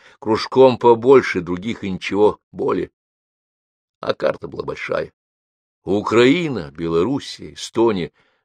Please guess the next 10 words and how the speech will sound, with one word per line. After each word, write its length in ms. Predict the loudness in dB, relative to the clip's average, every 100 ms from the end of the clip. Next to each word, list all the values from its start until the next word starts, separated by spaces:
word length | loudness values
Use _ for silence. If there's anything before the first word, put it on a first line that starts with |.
| -12
Для 120 | -10
меня 260 | -6 -2
это 180 | 0 0
был 140 | -2 -2
мой 180 | -4
город». 420 | -4 -4 -6 -8 -20 _ _ _ _ -10
«Не 260 | -2 0
верю», — 460 | 2 4 4 4 2
сказал 420 | 0 -2 0 0
я. 240 | 0 -4